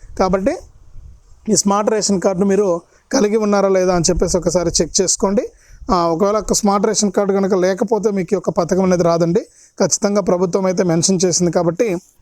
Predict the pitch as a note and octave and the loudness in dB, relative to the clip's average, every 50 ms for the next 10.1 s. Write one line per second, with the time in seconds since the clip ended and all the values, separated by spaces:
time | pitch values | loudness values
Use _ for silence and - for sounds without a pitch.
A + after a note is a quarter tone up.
0 | - - F#3+ F3+ F#3+ G3+ F#3+ A3+ G#3+ G#3+ G3+ F#3 F3+ G#3+ F#3 F3 F3 - G#3 G3 | -4 -2 0 0 0 0 0 -2 -2 0 -2 0 0 0 0 0 0 0 0 0
1 | F3 G#3+ F#3+ F3+ G3 F#3 - F3+ F3 E3+ G3 F#3+ F3 E3 E3+ E3+ F3+ E3+ - F#3 | 0 0 0 2 0 0 0 -2 0 2 2 2 2 2 2 2 0 0 0 -2
2 | F3 E3+ F3+ A3+ - - _ - - _ _ _ G#3+ E3+ F3+ F3 - G#3+ G#3+ G#3 | 0 0 0 0 -2 -4 _ -20 -20 _ _ _ 0 0 0 2 0 0 0 2
3 | F#3+ F3+ F#3 F3+ - G#3 F#3 D#3 E3+ - - - - _ _ - G#3+ F#3 - G#3+ | 2 0 0 0 0 -2 -2 -2 -6 -10 -14 -20 -20 _ _ -4 -2 0 0 0
4 | G3+ F3+ - G3+ F#3+ G3+ G3 G3+ G3 F#3 F3 F3 E3 - F#3+ F#3+ F#3 F3+ F3+ G3 | 0 0 0 0 2 0 2 2 2 2 2 0 0 0 0 2 2 2 2 0
5 | F#3 F3 E3+ F3 F#3 F#3+ F#3+ F3 E3 D3+ - F#3 E3+ - F3+ E3+ F3 E3 F3+ E3+ | 0 0 0 0 2 2 2 2 2 2 2 0 0 0 -2 -2 0 0 0 0
6 | - F#3+ F3 D#3 E3 - - - - - - _ - F3+ F3 E3+ E3 E3 D#3+ F3+ | 2 0 0 0 -2 -6 -14 -20 -20 -20 -12 _ 0 2 2 2 2 2 0 0
7 | G#3 - - D#5+ - F3 F#3+ F3+ - G#3 F#3+ G3 F#3+ F#3+ G3 G3 F#3 - F#3+ F3+ | -2 -4 -4 -2 0 0 2 2 0 0 2 2 0 0 2 0 2 2 0 0
8 | F3+ - F#3+ F#3+ F#3 D#3+ F3+ F3+ F3+ E3 - G3 E3 - F#3 F3 F3 E3+ E3 F3+ | 0 0 0 0 0 0 0 0 0 0 0 0 0 0 0 0 0 0 0 -2
9 | D#3+ - F3 F3 - - G#3 F#3+ F#3 E3 E3 D#3+ F3 F3 F3+ E3+ E3 E3 E3+ E3+ | 0 0 0 0 0 0 0 0 2 2 2 2 2 2 2 2 2 2 2 2
10 | F3 A3+ | 2 0